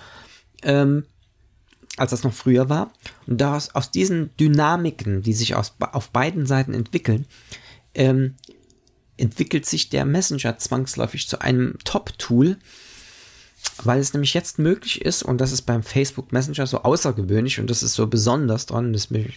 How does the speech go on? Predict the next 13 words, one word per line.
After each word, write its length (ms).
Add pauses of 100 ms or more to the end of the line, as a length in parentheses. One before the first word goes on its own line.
deswegen 600 (380)
muss 200
ich 100
das 240
natürlich 460
jetzt 260
hier 160
sagen, 540 (960)
dass 220
es 40
auch 140
so 160
ist. 320